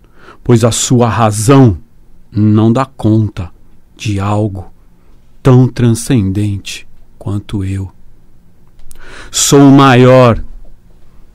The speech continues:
que todos vocês juntos, porque cada um de vocês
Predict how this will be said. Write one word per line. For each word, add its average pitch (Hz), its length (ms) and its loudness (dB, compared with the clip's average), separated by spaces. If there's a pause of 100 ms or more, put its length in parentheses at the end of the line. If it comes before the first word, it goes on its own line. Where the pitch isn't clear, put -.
(160)
que 120 140 -2
todos 135 480 0
vocês 120 520 -2
juntos, 95 800 -8 (920)
porque 135 260 2
cada 165 300 2
um 151 140 6
de 131 140 2
vocês 135 800 2